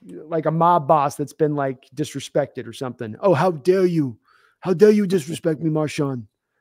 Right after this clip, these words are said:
I have the power of your Hall of Fame above you. You will respect that, you know, respect my authority." <laughs>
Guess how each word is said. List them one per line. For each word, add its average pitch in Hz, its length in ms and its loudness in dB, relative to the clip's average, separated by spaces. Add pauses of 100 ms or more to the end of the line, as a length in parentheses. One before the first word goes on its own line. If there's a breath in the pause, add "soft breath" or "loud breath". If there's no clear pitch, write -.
(140)
I 160 100 0
have 180 160 2
the 170 80 -2
power 185 340 4
of 160 80 0
your 160 120 4
Hall 160 160 2
of 143 100 -4
Fame 160 220 -2
above 147 280 -4
you. 127 240 -8 (380)
You 151 100 -6
will 147 120 -4
respect 160 500 -4
that, 117 240 -6 (220)
you 131 100 -6
know, 135 240 -6 (160)
respect 180 320 -2
my 160 160 -2
authority." 135 720 -6
<laughs> - 40 -20